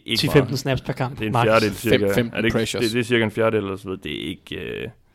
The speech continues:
Speaker 3: Ikke godt.
Speaker 1: det er ikke super godt
Speaker 3: Nej.
Speaker 1: for, for det tolvte valg overall.
Speaker 3: Nej, så må, så må vi se, om, øh, om Mike Petten, øh, kan, kan få podet noget
Speaker 1: Ja.
Speaker 3: ind i ham, sådan at han, øh,
Speaker 1: Men det,
Speaker 3: udvikler sig.
Speaker 1: det,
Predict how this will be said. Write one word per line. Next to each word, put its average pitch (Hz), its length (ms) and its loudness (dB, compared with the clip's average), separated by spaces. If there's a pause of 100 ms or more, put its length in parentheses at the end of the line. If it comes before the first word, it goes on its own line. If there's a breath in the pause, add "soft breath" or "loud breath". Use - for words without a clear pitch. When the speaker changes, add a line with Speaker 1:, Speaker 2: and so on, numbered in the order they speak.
(320 soft breath)
Speaker 3:
Ikke 196 140 -2
godt. - 140 -10 (340)
Speaker 1:
det 110 80 -4
er 101 40 -2
ikke 127 180 -2
super - 560 -6
godt - 200 -12 (240)
Speaker 3:
Nej. 80 100 -12 (220)
Speaker 1:
for, 101 340 2
for 101 160 4
det 95 120 -2
tolvte 98 280 0
valg 95 180 -4
overall. 85 340 -4 (300)
Speaker 3:
Nej, - 80 -20 (100)
så 139 120 0
må, 143 160 4 (240)
så 147 120 -2
må 135 140 4
vi 123 80 -2
se, 135 320 2
om, 113 220 -4
øh, 110 380 -4 (180)
om 113 80 -4
Mike 113 220 -2
Petten, 117 320 0 (340)
øh, 113 200 0
kan, 117 300 -4 (320)
kan 104 320 -4
få 110 120 -12
podet 110 300 -2
noget 117 160 0
Speaker 1:
Ja. 117 60 -2
Speaker 3:
ind 117 120 -6
i - 20 -6
ham, 113 180 -8
sådan 113 160 -6
at 110 80 -6
han, 107 240 -10
øh, 104 80 -8
Speaker 1:
Men 104 80 -10
det, - 80 -10 (100)
Speaker 3:
udvikler 104 220 -2
sig. - 140 -8 (140)
Speaker 1:
det, 101 220 -2